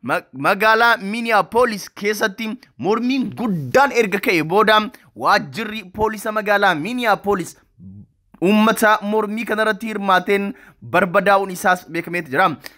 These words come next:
Akkasumas, supparmaarkettoonni hedduun erga caccabamanii booda saamameet jira. Mormiin cimaan magaalaa Minneapolis keessatti yeroo ammaa kana ammallee osoo adda hin citiin gaggeeffamaat jira.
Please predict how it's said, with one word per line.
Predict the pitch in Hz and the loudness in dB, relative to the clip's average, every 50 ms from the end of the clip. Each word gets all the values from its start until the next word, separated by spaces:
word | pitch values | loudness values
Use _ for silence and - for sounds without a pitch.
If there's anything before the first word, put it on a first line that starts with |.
| - - - | -14 -4 -2
Akkasumas, | - 214 - 262 240 240 240 240 233 | -2 0 0 -2 -2 -2 -4 -4 -4
supparmaarkettoonni | 254 220 190 - 220 220 214 214 220 220 202 - 220 214 - - 233 226 220 220 | -6 -8 -2 0 0 0 0 0 -2 -2 -2 -4 -8 -6 -4 -4 -6 -4 -2 -2
hedduun | 196 208 180 165 156 208 214 214 226 226 - _ _ - | -2 -2 -4 -4 -6 -6 -4 -4 -6 -8 -12 _ _ -2
erga | 220 202 180 208 | -2 0 0 -2
caccabamanii | - - - - - 233 214 196 185 175 160 | -2 -2 -4 -2 0 2 2 2 2 0 -2
booda | 156 147 202 226 214 220 214 220 220 - _ _ | 0 4 4 4 6 4 2 2 0 -6 _ _
saamameet | - - 196 190 190 190 190 190 175 135 120 | -8 -2 0 2 2 2 0 -2 -4 -4 -2
jira. | 135 175 208 175 135 123 - - - _ _ | 0 0 0 0 -2 -6 -16 -20 -20 _ _
Mormiin | 120 151 196 226 226 240 254 247 392 - | -10 -8 -8 -6 -4 -2 -2 -4 -4 -6
cimaan | - - 220 220 214 214 220 247 | -10 -4 0 2 2 2 2 0
magaalaa | 247 240 233 220 185 208 202 196 196 196 196 202 202 190 - _ _ _ | -2 0 0 2 4 4 4 6 6 6 6 4 4 2 -2 _ _ _
Minneapolis | - 165 175 220 233 233 220 208 190 175 170 - 202 214 - 190 180 160 - | -8 -6 -4 -4 -2 2 4 4 4 4 4 4 2 2 2 0 -4 -6 -4
keessatti | 196 196 208 196 208 214 | -2 -2 -2 -2 -2 -2
yeroo | 220 233 233 | 0 0 0
ammaa | 226 208 208 220 214 214 | 0 0 0 -2 -2 -2
kana | 196 202 190 190 190 - | -2 -2 -2 -2 -2 0
ammallee | - 202 208 208 202 202 202 196 190 196 208 | 2 2 2 2 2 2 4 4 4 4 2
osoo | 208 196 190 208 190 | 2 2 2 2 0
adda | 175 170 175 | 0 0 -2
hin | 180 180 170 | -4 -4 -6
citiin | - 175 160 180 185 185 185 - - 180 170 156 | -8 -8 -8 -6 -8 -8 -8 -10 -10 -10 -6 -2
gaggeeffamaat | 143 175 175 170 160 135 123 170 175 - 170 165 165 160 - - | 0 2 2 2 0 -2 -2 -2 -2 -2 0 0 -2 -2 -2 -2
jira. | 113 123 180 | 0 2 2